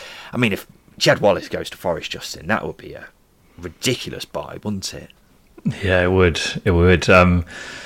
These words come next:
Speaker 2: I, I mean, as a, a Championship watcher, sort of licking my lips at that, the likes of Brennan Johnson, um,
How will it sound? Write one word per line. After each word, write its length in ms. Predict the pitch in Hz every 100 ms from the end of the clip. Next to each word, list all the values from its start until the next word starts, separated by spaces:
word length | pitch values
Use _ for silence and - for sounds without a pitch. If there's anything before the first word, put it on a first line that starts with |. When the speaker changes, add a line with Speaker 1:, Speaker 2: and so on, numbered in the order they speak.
| - - -
Speaker 2:
I, 260 | - -
I 40 | 98
mean, 220 | 90 90
as 240 | 90 92
a, 480 | 90 82 80 - - -
a 160 | 85
Championship 400 | - 98 85 -
watcher, 540 | 82 90 - 92 87 - - -
sort 220 | - 113
of 40 |
licking 220 | 90 -
my 80 | 85
lips 260 | 90 98 -
at 60 |
that, 320 | 87 80 - -
the 80 |
likes 260 | 90 85 -
of 80 | -
Brennan 260 | 78 80
Johnson, 540 | 82 85 71 - 85 82 - -
um, 640 | 85 82 80 80 80